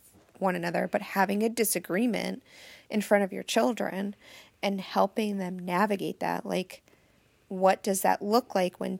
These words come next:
two people that do respect each other, that are doing their best, like, what does that look like in its improving form? I don't wanna say it's at its best form.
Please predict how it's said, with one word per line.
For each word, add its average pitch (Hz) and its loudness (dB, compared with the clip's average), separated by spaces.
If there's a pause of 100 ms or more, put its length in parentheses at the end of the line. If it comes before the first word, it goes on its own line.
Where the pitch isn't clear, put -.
(120)
two 226 0
people 190 2 (100)
that 95 4 (640)
do 185 4
respect 254 2
each 190 -6
other, 180 -2 (880)
that 175 6
are 175 2 (100)
doing 185 2
their 226 2
best, 190 -2
like, 190 -4 (240)
what 190 2
does 247 0
that 196 0
look 202 0
like - -4 (520)
in 202 4
its 175 -2 (1300)
improving 220 2
form? - 2 (100)
I 190 6
don't 185 6
wanna 196 0
say 190 0
it's 180 -2
at 175 4
its 175 -2
best - 0
form. - -2